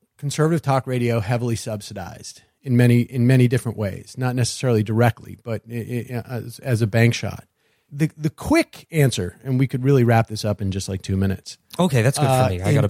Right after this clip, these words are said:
Speaker 2: be somewhere.
Speaker 1: terms of, like, why there's a lot more that the left is much more, uh, competitive in the podcast world, particularly just sort of, like,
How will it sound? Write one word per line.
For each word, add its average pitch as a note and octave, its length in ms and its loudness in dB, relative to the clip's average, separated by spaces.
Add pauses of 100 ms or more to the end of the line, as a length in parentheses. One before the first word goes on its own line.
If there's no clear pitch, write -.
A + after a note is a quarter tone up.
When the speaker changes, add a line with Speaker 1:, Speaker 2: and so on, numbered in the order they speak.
Speaker 2:
be - 60 2
somewhere. D#3+ 240 4
Speaker 1:
terms C#3+ 220 0
of, C#3 640 0 (180)
like, D3+ 160 0
why E3+ 800 2 (720)
there's C#3+ 320 2
a C#3 80 2
lot C#3+ 400 2
more C#3 640 0 (540)
that C3 300 -4 (180)
the C3 240 -4
left C#3 720 0 (140)
is B2 180 -8
much C#3+ 420 0
more, C3 680 0
uh, B2 560 -2 (240)
competitive C3+ 840 2 (280)
in D3 100 -6
the A#2+ 80 0
podcast A2+ 760 0
world, G2+ 420 -12 (380)
particularly F#3 400 2
just C#3+ 220 0
sort D3 140 4
of, C3 40 2
like, C3+ 300 0